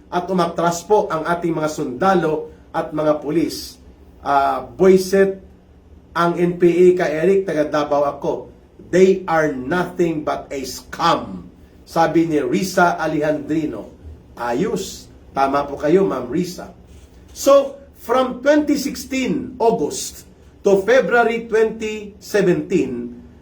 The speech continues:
almost one hundred fifty-five days, ang C P P, N P A, N D F, because of the peace talks, they were able to recover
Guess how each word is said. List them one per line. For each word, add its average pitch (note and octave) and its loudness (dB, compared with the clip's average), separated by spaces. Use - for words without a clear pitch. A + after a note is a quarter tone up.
almost G3 2
one G3+ 0
hundred F3+ 2
fifty-five F3 -4
days, - -10
ang E3 2
C B3+ -4
P B3 -6
P, G#3+ -4
N F#3+ 2
P F3 4
A, D#3+ -8
N D3+ -2
D D3 -2
F, - -12
because D3+ -4
of - -8
the - -8
peace - -6
talks, - -10
they F3 6
were F3+ 0
able E3 0
to D3 -4
recover D#3 -6